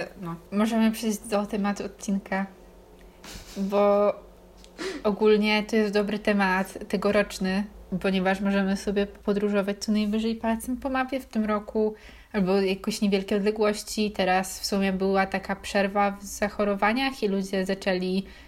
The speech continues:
jeździć. Ja też byłam tydzień na wyjeździe, a w sumie teraz się znów zaczęło z powrotem w Polsce.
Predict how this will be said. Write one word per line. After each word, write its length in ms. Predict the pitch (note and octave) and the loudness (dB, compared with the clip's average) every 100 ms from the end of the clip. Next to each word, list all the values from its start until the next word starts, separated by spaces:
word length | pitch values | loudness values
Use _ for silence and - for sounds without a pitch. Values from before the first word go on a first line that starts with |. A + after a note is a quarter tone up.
| - - | -20 -2
jeździć. 560 | F#3 G3 F#3+ B3+ C4 - | 2 2 2 0 -2 -4
Ja 160 | F3+ | -4
też 180 | E3 D#3+ | -2 -4
byłam 320 | E3 G3+ G#3+ | 2 4 4
tydzień 300 | F3+ E3+ F#3 | 2 -4 -2
na 140 | F3+ F3 | -2 -2
wyjeździe, 600 | F3+ F3+ F3+ F3+ C4+ D4 - - - - - - | 0 0 0 0 2 2 0 -20 -20 -20 -4 4
a 360 | F#3 G3 G3 G3 | 6 6 2 0
w 40 | |
sumie 260 | - G3+ G3+ | 0 0 2
teraz 300 | G#3 G#3+ - | 0 0 2
się 100 | A3+ | 4
znów 240 | A3 G#3 | 4 2
zaczęło 400 | G3 G3 G3 F#3+ | 0 0 0 0
z 60 | - | -2
powrotem 460 | G3+ G3 F#3 F#3+ | -4 0 0 -2
w 80 | F3+ | -4
Polsce. 540 | - F3+ - - F#3 | 0 0 0 0 0